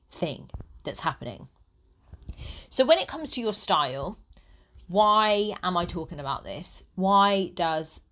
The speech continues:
psoriasis matter? No, red, blistery, flaky skin is probably never gonna be in.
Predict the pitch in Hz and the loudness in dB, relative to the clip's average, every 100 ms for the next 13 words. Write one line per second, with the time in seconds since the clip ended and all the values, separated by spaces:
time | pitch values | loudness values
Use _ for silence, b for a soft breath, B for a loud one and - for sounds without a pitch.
0 | _ - 185 175 170 170 - 156 160 - | _ -6 0 2 2 0 -4 -6 -6 -8
1 | - 160 156 - - - - _ b b | -10 -6 -6 -6 -10 -10 -12 _ b b
2 | b b 202 208 185 170 165 190 - _ | b b 4 6 8 6 4 2 -2 _
3 | _ 190 196 196 - 196 185 - 165 - | _ 4 4 4 -2 -2 -2 -4 -6 -4
4 | 180 180 165 - 180 160 160 - 170 170 | -4 -4 -6 -4 0 0 -2 -4 -2 -2
5 | 170 175 185 175 165 156 151 147 160 b | 2 2 2 0 -2 -2 -4 -4 -8 b
6 | b b _ 180 156 127 135 | b b _ 0 0 -2 -10